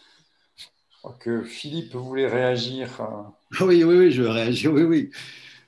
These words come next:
Speaker 2: Et
Speaker 1: Si vous avez des questions, encore une fois, cher partici-, cher public, euh, dans le chat,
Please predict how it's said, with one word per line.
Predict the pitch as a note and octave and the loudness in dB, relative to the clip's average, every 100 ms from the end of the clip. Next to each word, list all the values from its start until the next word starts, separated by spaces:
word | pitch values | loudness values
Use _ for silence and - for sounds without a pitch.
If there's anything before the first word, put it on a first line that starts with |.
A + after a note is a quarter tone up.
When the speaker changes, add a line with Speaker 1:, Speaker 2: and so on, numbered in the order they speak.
| - | -10
Speaker 2:
Et | E3 | -8
Speaker 1:
Si | D#3 | 0
vous | F3+ | 4
avez | F3+ | 4
des | E3+ | 4
questions, | D#3+ - F#3+ | 0 0 0
encore | F#3 E3+ D3 | 0 2 0
une | B2 | -2
fois, | - E3 F3 - - _ _ _ _ _ | -2 0 0 -2 -8 _ _ _ _ _
cher | - - B2+ - _ | -12 -6 -6 -8 _
partici-, | B2+ - - - A#2+ - A#2 _ | -10 -10 -14 -16 -14 -16 -18 _
cher | - - A#2+ - | -10 -8 -8 -10
public, | A#2+ B2 D#3+ - C3+ | -14 -12 -12 -10 -6
euh, | A2+ G#2+ - - _ | -6 -6 -10 -20 _
dans | - A#2+ C3+ | -20 -4 0
le | C3+ B2+ | 0 0
chat, | - E3 E3+ | 2 2 2